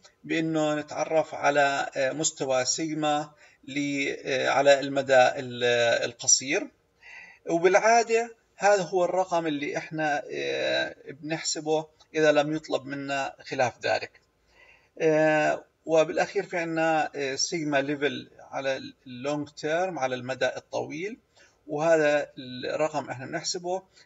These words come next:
في حال المنتجات غير المنضبطة، أي المنتجات اللي قد يكون إلها، آه، بعض، آه، ال-، ال-، المنتجات،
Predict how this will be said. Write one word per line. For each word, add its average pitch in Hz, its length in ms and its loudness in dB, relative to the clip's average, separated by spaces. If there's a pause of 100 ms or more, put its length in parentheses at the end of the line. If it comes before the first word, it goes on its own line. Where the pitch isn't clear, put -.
(100)
في 147 140 -6
حال 151 320 2
المنتجات 139 720 -2
غير 143 200 0
المنضبطة، 143 720 -4
أي 151 260 -4
المنتجات 135 800 -6
اللي 123 340 -20
قد 143 160 -6 (180)
يكون 131 580 -10 (380)
إلها، 135 500 -2 (260)
آه، 139 140 -8
بعض، 131 480 2 (460)
آه، 65 540 2
ال-، 127 580 -12
ال-، 131 200 -12
المنتجات، 143 760 -2